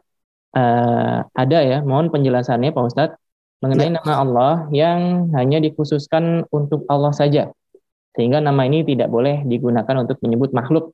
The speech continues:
Speaker 1: seperti itu, Pak Ustadz. Tetapi ada nama Allah yang tidak khusus juga ya untuk Allah. Nama ini mungkin boleh digunakan untuk menyebut makhluk, misalnya seperti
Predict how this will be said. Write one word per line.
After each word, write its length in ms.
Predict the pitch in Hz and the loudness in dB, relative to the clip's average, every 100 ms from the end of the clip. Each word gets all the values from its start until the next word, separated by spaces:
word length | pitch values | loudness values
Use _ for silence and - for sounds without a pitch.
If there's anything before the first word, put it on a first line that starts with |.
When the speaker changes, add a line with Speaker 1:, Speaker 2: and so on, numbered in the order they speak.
| _ | _
Speaker 1:
seperti 240 | - 110 | -8 -4
itu, 100 | 117 107 | -2 -2
Pak 60 | 107 | -2
Ustadz. 240 | 107 - _ - _ | -4 -4 _ -20 _
Tetapi 480 | 160 156 120 123 123 160 190 _ _ _ - | -2 0 0 2 2 2 -2 _ _ _ -4
ada 180 | 127 139 196 | 0 2 2
nama 240 | 180 165 | 2 0
Allah 240 | 135 147 190 | 0 0 2
yang 400 | 165 180 190 190 - _ - | 2 2 0 -2 -8 _ -4
tidak 240 | 143 135 | -2 0
khusus 320 | 160 165 160 | -2 -2 -2
juga 240 | 151 156 180 | -2 0 2
ya 80 | 131 | 0
untuk 160 | 131 | -2
Allah. 400 | 113 123 135 135 _ _ _ 131 | 0 0 -2 -4 _ _ _ -2
Nama 160 | 131 | 0
ini 160 | 131 165 175 | 2 2 2
mungkin 340 | 139 165 170 | 0 0 0
boleh 400 | 123 127 160 143 | 0 0 -2 -4
digunakan 480 | 135 127 135 127 147 | -4 -2 -2 0 -2
untuk 240 | 139 147 | -2 -4
menyebut 320 | 131 131 120 | -2 0 0
makhluk, 400 | 127 131 160 160 - _ - | -2 -2 -2 -2 -6 _ -4
misalnya 400 | 131 127 123 143 | -4 0 0 0
seperti 640 | 147 143 - 131 131 | -2 -4 -2 0 0